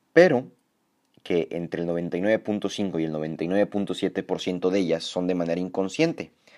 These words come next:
porque nuestro cerebro las toma de una manera automática. Pero, ¿qué pasa en el momento en el que llegamos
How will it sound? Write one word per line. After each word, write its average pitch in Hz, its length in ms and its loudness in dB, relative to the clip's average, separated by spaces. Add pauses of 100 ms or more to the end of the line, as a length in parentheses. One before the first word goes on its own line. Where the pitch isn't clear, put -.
(120)
porque 85 300 -6
nuestro 87 280 -4
cerebro 90 320 0
las 95 180 0
toma 90 220 0
de 87 80 0
una 85 140 -2
manera 80 280 -2
automática. 90 680 -4 (960)
Pero, 135 440 10 (200)
¿qué 143 120 6
pasa 147 580 2
en 92 180 -2
el 90 80 -2
momento 104 400 -2
en 127 80 2
el 98 100 -2
que 90 140 -2
llegamos 90 520 -2